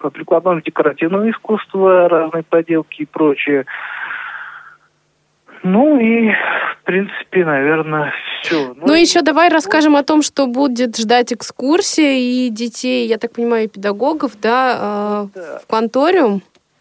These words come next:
Speaker 1: Да, Кванториум, это обязательно.
Speaker 2: Да, это
Speaker 1: Постараемся провести, показать, э,
Speaker 2: И
Speaker 1: какие
Speaker 2: Мирас, спортивный центр.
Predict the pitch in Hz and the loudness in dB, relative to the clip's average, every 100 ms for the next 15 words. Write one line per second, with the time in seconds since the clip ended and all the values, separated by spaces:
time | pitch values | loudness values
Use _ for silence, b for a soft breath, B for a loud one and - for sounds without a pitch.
0 | _ _ _ 170 170 170 - 160 156 143 | _ _ _ -10 -8 -8 -6 2 2 2
1 | - 160 156 131 131 - 135 123 123 147 | 0 2 2 0 -4 -2 -2 -2 0 0
2 | 180 - 170 147 139 185 185 180 175 _ | 0 -2 -6 -4 -4 -2 -2 -4 -8 _
3 | 208 - 202 139 139 127 120 127 139 - | -18 -14 -8 0 2 2 -2 -4 -6 0
4 | 139 143 143 - 135 - 139 131 - 135 | 2 2 2 -2 -10 -4 -4 -2 0 0
5 | 127 139 185 190 - 165 175 143 240 247 | 0 2 4 2 -2 0 0 2 2 4
6 | 240 220 254 294 - - - - _ _ | 4 4 2 0 -8 -14 -20 -20 _ _
7 | _ - - 226 226 247 240 233 - 226 | _ -16 -4 -4 -2 0 2 2 2 0
8 | 220 | 0